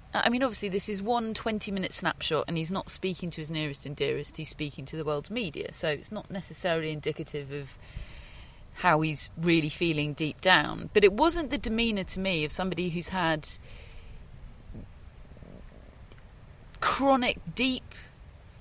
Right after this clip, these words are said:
acute, chronic pain alleviated. You know, he was talking about how he couldn't, you know, he said, "Take tennis out of it, take, you know, take my career out of it.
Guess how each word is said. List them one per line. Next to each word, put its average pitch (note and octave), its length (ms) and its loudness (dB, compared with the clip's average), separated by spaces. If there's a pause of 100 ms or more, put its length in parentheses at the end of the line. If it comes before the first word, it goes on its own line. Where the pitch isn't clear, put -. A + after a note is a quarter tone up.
(220)
acute, - 480 -2
chronic G#3+ 560 2
pain C3+ 600 -2 (380)
alleviated. E3+ 880 -2 (1500)
You G3 100 0
know, D3+ 140 6
he F3+ 140 2
was F#3 100 2
talking G#3 300 2
about F#3 180 8
how F3 380 2
he F3+ 180 -4
couldn't, F3+ 480 -2
you F#3+ 80 -2
know, D#3+ 80 2
he E3+ 180 -2
said, F#3 200 0
"Take C4+ 220 2
tennis G3 280 0
out F3+ 240 2
of - 80 -4
it, - 220 -4
take, - 480 0
you E3+ 100 -6
know, C#3+ 280 -2 (260)
take - 160 0
my F#3 100 -2
career D#3+ 400 2
out - 240 -4
of - 60 -8
it. - 240 -6